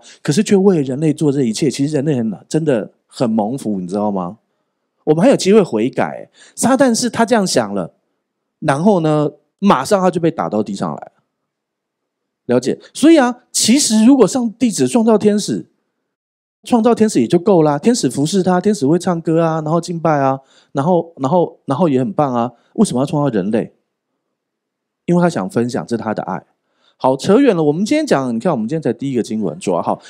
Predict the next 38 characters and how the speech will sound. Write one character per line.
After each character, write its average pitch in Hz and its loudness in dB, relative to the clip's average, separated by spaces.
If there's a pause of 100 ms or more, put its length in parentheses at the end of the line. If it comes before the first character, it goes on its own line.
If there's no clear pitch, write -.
(160)
太 302 4
初 294 4
有 175 4
道， 226 0
道 214 2
与 139 -2
神 143 -4
同 160 0
在， 170 2
道 190 0
就 170 2
是 156 -2
神， - -8 (600)
这 359 4
就 359 8
是 359 4
我 196 6
们 156 -6
的 208 2
上 247 2
帝。 240 0 (140)
你 190 2
去 330 8
想， 180 0 (120)
从 262 2
最 339 4
前 226 2
面， 294 0
这 320 2
就 330 2 (100)
起 - -2
初 254 2
的 - 0
爱， 208 -4
你 123 -2
知 123 -6
道 156 0
吗？ 131 -2